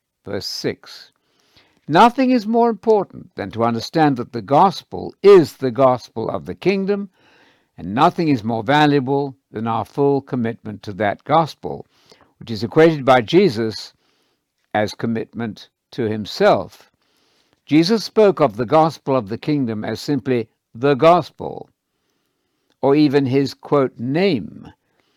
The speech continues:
That is everything he stood for, his agenda. In Mark ten, verses twenty-nine and thirty, Jesus said,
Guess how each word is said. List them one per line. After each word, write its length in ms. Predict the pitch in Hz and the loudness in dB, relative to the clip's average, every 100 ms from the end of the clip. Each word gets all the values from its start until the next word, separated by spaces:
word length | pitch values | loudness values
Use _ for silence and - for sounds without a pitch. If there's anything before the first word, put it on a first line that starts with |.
| _ _ _ _ _ | _ _ _ _ _
That 260 | 120 131 135 | -2 0 2
is 380 | 139 131 113 - _ | 2 2 -2 -14 _
everything 600 | 151 135 143 - 127 123 | 2 4 2 0 -4 -4
he 200 | 113 135 | -6 -6
stood 400 | 123 - 131 98 | -8 -6 -6 -6
for, 440 | - 95 71 60 - | -8 -10 -8 -12 -16
his 240 | - 107 123 | -16 -10 -10
agenda. 640 | 95 117 98 78 53 - _ _ _ _ _ _ _ _ _ _ _ _ _ _ _ _ _ _ | -6 -6 -6 -8 -12 -14 _ _ _ _ _ _ _ _ _ _ _ _ _ _ _ _ _ _
In 160 | 110 | -6
Mark 320 | 117 151 170 - | 4 4 4 0
ten, 500 | 220 233 127 85 73 | 2 2 0 -6 -10
verses 280 | 85 107 | -12 -14
twenty-nine 520 | - 143 123 127 139 139 | -6 -4 -2 2 2 2
and 120 | 127 | 2
thirty, 320 | 156 156 185 | 2 2 0
Jesus 440 | 123 147 135 147 | -2 -2 -2 -6
said, 400 | - 202 208 180 | -2 0 0 0